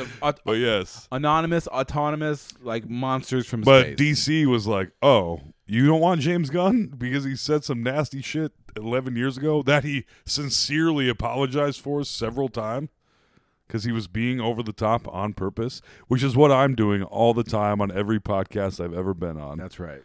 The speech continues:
Speaker 1: It's
Speaker 2: Heads
Speaker 1: all
Speaker 2: up.
Speaker 1: jokes.
Speaker 2: Yes. When I put in my,
Speaker 1: Retroactive.
Speaker 2: I'm gonna be the twenty-third candidate for the president of the United States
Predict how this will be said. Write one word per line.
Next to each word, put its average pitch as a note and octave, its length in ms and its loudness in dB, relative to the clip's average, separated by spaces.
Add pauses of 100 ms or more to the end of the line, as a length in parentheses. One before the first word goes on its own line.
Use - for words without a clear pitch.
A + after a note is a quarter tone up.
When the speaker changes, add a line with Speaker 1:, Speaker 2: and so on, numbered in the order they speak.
(180)
Speaker 1:
It's - 80 -20
Speaker 2:
Heads A#2 160 2
Speaker 1:
all G#2+ 180 -2
Speaker 2:
up. D#2 220 -4
Speaker 1:
jokes. - 280 -16
Speaker 2:
Yes. F#2+ 400 -2 (420)
When G#2+ 140 0
I G#2+ 60 4
put C3+ 220 4
in B2+ 100 6
my, B2+ 160 4
Speaker 1:
Retroactive. G#2 420 -8
Speaker 2:
I'm A2+ 140 -2
gonna B2+ 160 0
be B2+ 140 0
the A#2 120 0
twenty-third B2+ 720 -2
candidate A#2 500 -2
for G2+ 200 -6
the F#2+ 100 -2
president A2 600 -4
of G2+ 100 -4
the G2+ 80 -4
United G2+ 400 -2
States - 560 -8